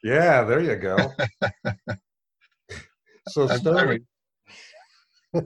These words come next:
Speaker 2: I remember, uh, s-, sitting with Jim Thome's dad, and we struck up a conversation, and, and, uh, I, I said, "Well, you should be awfully proud of your son." And he goes, "Well," he said, "in Peoria," he said, "the, the,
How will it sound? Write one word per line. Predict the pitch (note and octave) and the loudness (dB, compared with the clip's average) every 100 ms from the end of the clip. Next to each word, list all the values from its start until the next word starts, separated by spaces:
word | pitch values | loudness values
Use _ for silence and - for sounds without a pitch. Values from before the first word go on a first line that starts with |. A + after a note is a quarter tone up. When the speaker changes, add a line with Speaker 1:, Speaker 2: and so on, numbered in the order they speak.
| - | 0
Speaker 2:
I | C#3 | 2
remember, | C3 C#3 D3+ D#3 | 4 4 4 6
uh, | C#3+ C3+ B2+ | 8 8 8
s-, | A2 - - | 4 -6 -8
sitting | - D#3+ D3+ C#3 | -6 -2 0 2
with | B2+ | 2
Jim | - D3 C#3 | 4 2 2
Thome's | - D3 C3+ B2+ A2 | 2 4 4 -2 -2
dad, | C#3 D3 B2+ A2+ A#2 G#2+ - _ _ _ _ _ _ _ _ _ | 4 8 8 6 0 -4 -14 _ _ _ _ _ _ _ _ _
and | - A#2+ A#2+ | -2 0 0
we | |
struck | A2+ - C3+ B2+ | -2 4 4 4
up | B2 | 0
a | - | -2
conversation, | - C3 B2 A#2 C3 B2+ A#2 C3+ B2+ | 0 0 0 0 2 2 0 -2 0
and, | A2+ A2 | -2 -2
and, | A2+ A2+ A2 G#2+ | 0 0 2 2
uh, | G#2+ G#2+ G#2+ G2 _ _ _ _ _ _ _ _ _ _ _ _ | 0 0 -2 -6 _ _ _ _ _ _ _ _ _ _ _ _
I, | - - A#2 | -10 -6 -6
I | |
said, | A2 B2+ | -6 2
"Well, | C3 C3 | 4 4
you | |
should | A2 - A#2 | 2 -4 -6
be | B2 A2+ - - - | -6 -6 -8 -6 4
awfully | C#3 - A#2 | 4 4 -2
proud | C#3 C#3 C3+ | 6 8 6
of | A#2+ | 4
your | G#2+ | -2
son." | - D#3+ D#3 B2+ | 2 6 6 6
And | A#2 | 0
he | A2+ | -4
goes, | A#2+ A#2 G#2 - | -4 -4 -8 -4
"Well," | - C#3 C3+ - _ - _ _ - | 4 6 4 0 _ -20 _ _ -14
he | - | -8
said, | B2+ D3 C3+ | -4 0 0
"in | B2+ | 0
Peoria," | B2+ C#3 D3+ C3+ B2 | 0 4 6 6 4
he | B2+ | 0
said, | A#2 B2+ A#2+ | -4 -6 -2
"the, | A#2+ - | -4 -2
the, | A#2 | -4